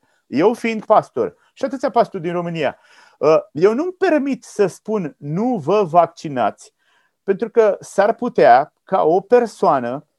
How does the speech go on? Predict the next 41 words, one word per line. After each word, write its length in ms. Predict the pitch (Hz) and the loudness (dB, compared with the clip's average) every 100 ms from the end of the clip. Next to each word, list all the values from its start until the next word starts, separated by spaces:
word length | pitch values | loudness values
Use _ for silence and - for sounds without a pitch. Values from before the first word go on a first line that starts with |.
| _ _ | _ _
care 240 | 165 160 | 2 2
este 340 | 180 - 214 - | 0 -4 -8 -2
extrem 640 | 220 226 - 214 202 180 | 0 0 -4 -2 -2 -2
de 120 | 160 | -4
bolnav 600 | 165 170 190 185 143 120 | -2 -2 -2 0 0 0
și 180 | - - | -6 -8
vaccinul 640 | 156 165 156 - 214 202 190 | 0 2 2 -2 -6 -4 0
ăla, 460 | 202 180 156 - _ - - _ 135 | 4 6 4 2 _ -20 -20 _ -18
cum 120 | - | -14
să 160 | 190 - | -8 -6
vă 120 | 151 | -4
spun 240 | 143 - 147 | -4 -6 -6
eu, 80 | |
este 220 | 143 165 156 | -6 -8 -8
toată 220 | 202 220 | -8 -8
speranța 640 | 214 190 160 170 170 180 | -6 0 0 0 0 0
lui, 340 | 135 98 113 _ _ _ _ - | 0 -4 -8 _ _ _ _ -12
și 120 | - | -2
eu 60 | 220 | -2
dacă 240 | 262 - | -2 -4
îi 60 | 220 | -6
spun 240 | - 247 | -6 -8
lui, 160 | 226 214 | -6 -6
„Nu 160 | 185 | -6
te 140 | 233 233 | 0 0
vaccina”, 600 | 175 190 - 160 170 156 | 4 2 0 -8 -4 -6
și 200 | - 185 | -4 -6
ăla 140 | - | -4
nu 140 | 185 185 | -6 -6
se 160 | 175 | -4
vaccinează 640 | 160 160 - 143 151 160 | -2 -2 -2 -6 -6 -6
și 140 | 156 - | -6 -2
ăla 160 | 180 | 0
moare, 400 | 147 135 156 202 - | 0 0 -2 -4 -6
eu 160 | 160 | -4
îl 80 | 196 | -4
pot 200 | 196 240 | -2 -2
avea 200 | 240 226 | 0 0
pe 120 | 233 | -2
conștiință 520 | 240 247 214 - 262 202 | -4 -8 -10 -12 -12 -6
sau, 320 | - 185 | -2 -4